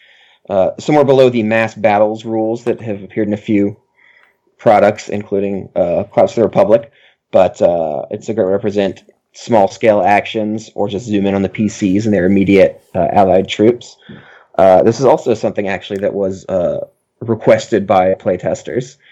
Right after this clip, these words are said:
um, for the game. So I have to thank them, uh, again for, uh,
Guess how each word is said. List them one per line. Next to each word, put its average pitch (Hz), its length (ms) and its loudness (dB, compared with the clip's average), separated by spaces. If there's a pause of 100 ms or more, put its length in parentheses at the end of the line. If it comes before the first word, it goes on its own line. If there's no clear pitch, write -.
(500)
um, 69 340 -6 (160)
for 104 80 -4
the 90 80 0
game. 78 260 2
So 92 360 4
I 87 80 -2
have - 140 -2
to 95 220 -2
thank 98 380 -2
them, 104 420 4
uh, 95 360 4
again 104 400 2
for, 101 580 4
uh, 107 560 -2